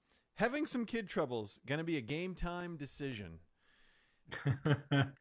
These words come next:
Speaker 2: Well, the decision done been made.
Speaker 1: It's been made. The kid wins. You know what? Kids always win. Uh, hey,
Speaker 2: Kids
Speaker 1: Mom.
Speaker 2: always win.
Speaker 1: Thanks for the heart. Nice to see you here tonight. So, Lucas.
Speaker 2: Sonia, don't the kids always win?
Speaker 1: Yeah, the kids always win. Only
Speaker 2: <laughs>
Speaker 1: child right here.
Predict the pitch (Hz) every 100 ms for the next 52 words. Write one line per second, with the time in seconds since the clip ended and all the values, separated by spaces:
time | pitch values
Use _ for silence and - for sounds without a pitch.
0 | - - - 135 147 147 147 147 170 147
1 | 156 135 151 156 151 151 147 120 104 151
2 | 139 - 170 165 160 147 147 135 127 160
3 | 160 139 151 131 113 - 143 160 165 165
4 | 180 - _ _ _ _ _ - - 143
5 | 127 117 113 107 - 110 98 92 - _
6 | - - - 139 143 185 208 175 190 120
7 | 120 123 117 107 95 98 175 190 - 202
8 | 190 156 156 202 _ - - - - 220
9 | 269 240 151 - 135 120 - 196 208 254
10 | 247 180 185 190 151 165 170 160 180 165
11 | 160 165 160 147 151 156 160 - _ _
12 | 98 85 82 - - 90 71 78 80 82
13 | 82 104 _ _ _ _ _ 147 190 139
14 | - 175 151 120 113 117 110 143 117